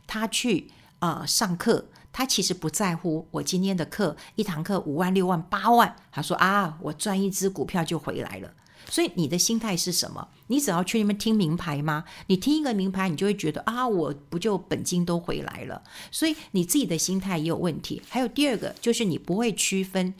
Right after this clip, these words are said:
人家教的是你专业的知识，而不是教你怎么样这个，这个找到投资的方法。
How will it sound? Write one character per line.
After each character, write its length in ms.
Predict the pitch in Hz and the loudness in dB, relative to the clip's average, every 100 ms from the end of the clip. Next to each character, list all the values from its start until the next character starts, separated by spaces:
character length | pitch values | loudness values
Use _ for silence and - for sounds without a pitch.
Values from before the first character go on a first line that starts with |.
| - - | -14 -6
人 120 | 170 | 0
家 160 | 190 247 | 0 0
教 280 | 240 240 240 | 0 0 2
的 160 | 196 | 0
是 160 | 156 208 | 0 -2
你 100 | - | -2
专 280 | - 185 202 | -2 0 0
业 120 | 175 | 0
的 100 | 143 | -4
知 220 | - 156 | -4 -2
识， 340 | 151 - 147 - | 0 0 -2 -2
而 100 | 180 | -2
不 140 | 190 220 | -2 -4
是 140 | 208 | -4
教 300 | - 220 208 | 0 2 2
你 120 | 180 | 0
怎 280 | 175 - 202 | -2 0 0
么 120 | 131 | 0
样 300 | 175 233 - - - - - _ - | 2 2 0 -6 -20 -20 -20 _ 2
这 180 | 214 190 | 4 4
个， 280 | 156 110 - - - - | 2 -2 -6 -20 -20 -2
这 120 | 214 | 0
个 140 | 175 | 0
找 260 | - - 120 | -2 -2 0
到 300 | 208 202 - | 2 0 -2
投 300 | - 165 170 | 0 2 2
资 240 | 175 208 202 | 0 0 0
的 100 | 160 | -2
方 480 | - - 202 196 | -8 0 2 2
法。 340 | 196 - - | -2 -2 -2